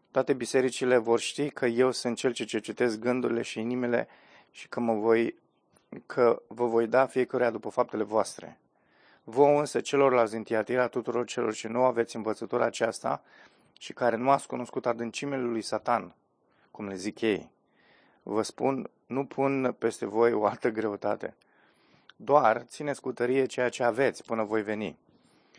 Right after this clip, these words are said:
Celui ce învinge și păzește până la sfârșit lucrările mele, îi voi da autoritate peste neamuri. El <clears throat> le va conduce cu un sceptru de fier și le va sfărâma ca pe niște vase de lut.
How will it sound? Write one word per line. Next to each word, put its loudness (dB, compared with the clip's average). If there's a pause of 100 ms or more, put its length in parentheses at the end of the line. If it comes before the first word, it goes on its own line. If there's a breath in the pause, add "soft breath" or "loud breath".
(160 soft breath)
Celui 2
ce -2
învinge 0
și -2
păzește 2
până 0
la 4
sfârșit -2
lucrările 0
mele, -2
îi 0
voi -2
da 2
autoritate -2
peste -14
neamuri. -4 (640 soft breath)
El 2 (640)
<clears throat> -10 (100)
le 4
va 2
conduce 0
cu -6
un -2
sceptru -4
de -4
fier -2 (520 soft breath)
și -14
le 2
va 4
sfărâma -2
ca -4
pe -8
niște -6
vase -2
de -2
lut. 0